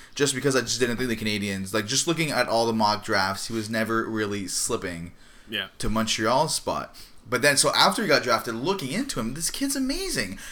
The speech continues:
Speaker 1: You, you watch his YouTube clips online, and he's just, it, it's not all talk that he's a pure goal scorer. He scores from anywhere. He always has a huge smile on his face when he's playing. He just looks like he's having so much fun,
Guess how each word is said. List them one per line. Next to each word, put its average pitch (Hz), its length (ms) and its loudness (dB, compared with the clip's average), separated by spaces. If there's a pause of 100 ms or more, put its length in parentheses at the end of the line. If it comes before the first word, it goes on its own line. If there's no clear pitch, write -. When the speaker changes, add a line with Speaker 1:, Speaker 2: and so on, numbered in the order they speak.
Speaker 1:
You, 165 280 0
you 165 120 0
watch 190 240 4
his 156 240 0
YouTube 170 380 0
clips 107 260 -2
online, 120 540 2 (180)
and 123 120 -4
he's 139 200 -2
just, - 480 0 (720)
it, 139 160 -2
it's 156 240 2
not 214 220 8
all 202 200 8
talk 175 280 2
that 135 100 -2
he's 113 120 -2
a 113 40 -2
pure 110 260 -2
goal 143 180 2
scorer. 104 200 -4
He 156 120 0
scores 185 280 2
from 120 220 -4 (280)
anywhere. 113 640 0 (220)
He - 80 -4
always 196 220 6
has 202 120 0
a 156 60 0
huge 180 400 -2
smile 123 360 2
on 117 80 2
his 110 140 0
face 107 200 -2
when 101 100 -4
he's 95 140 -4
playing. 92 360 -6 (220)
He 135 160 -4
just 147 380 2
looks 185 120 2
like 185 120 0
he's 165 100 -2
having 143 220 0
so 160 340 2
much 185 240 0
fun, 107 380 -2